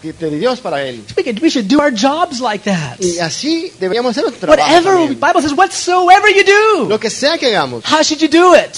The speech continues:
Speaker 1: ¿cómo hemos de hacerlo?
Speaker 2: Unto the Lord.
Speaker 1: Como para el Señor.
Speaker 2: Right?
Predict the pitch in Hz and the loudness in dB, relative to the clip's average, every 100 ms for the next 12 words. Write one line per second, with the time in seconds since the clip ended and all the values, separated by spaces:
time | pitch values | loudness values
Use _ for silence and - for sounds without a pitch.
0 | - 214 262 302 277 247 202 160 127 110 | -6 0 0 0 -2 -4 -4 -4 -6 -4
1 | 175 170 151 143 135 135 135 123 143 175 | -2 0 -2 -2 -2 -4 -6 -6 -4 -2
2 | 165 147 131 127 123 113 151 214 247 | -4 -6 -10 -12 -12 -10 -6 -6 -6